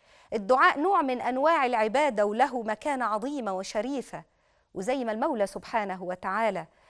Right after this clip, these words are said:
أمرنا بالصلاة وأمرنا بالصوم وأمرنا بسائر التكاليف، كذلك أمرنا بالدعاء. قال الله تعالى: "وقال ربكم ادعوني أستجب لكم"، وقال الله تعالى:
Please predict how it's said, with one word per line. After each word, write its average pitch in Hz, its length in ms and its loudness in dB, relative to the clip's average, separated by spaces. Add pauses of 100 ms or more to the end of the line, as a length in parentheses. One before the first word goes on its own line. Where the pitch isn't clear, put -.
(160)
أمرنا 233 320 -2
بالصلاة 180 600 -2
وأمرنا 175 600 -10
بالصوم 185 600 -8
وأمرنا 240 400 -6
بسائر 196 520 -2
التكاليف، 202 720 -6 (360)
كذلك 180 680 -6 (400)
أمرنا 170 420 -8
بالدعاء. 170 540 -10 (540)
قال 175 180 -2
الله 202 320 -6
تعالى: 233 500 -8 (340)
"وقال 202 460 0
ربكم 208 380 -10
ادعوني 202 640 -8
أستجب 214 440 -10
لكم"، - 260 -10 (480)
وقال 233 340 2
الله 233 360 -2
تعالى: 240 520 -2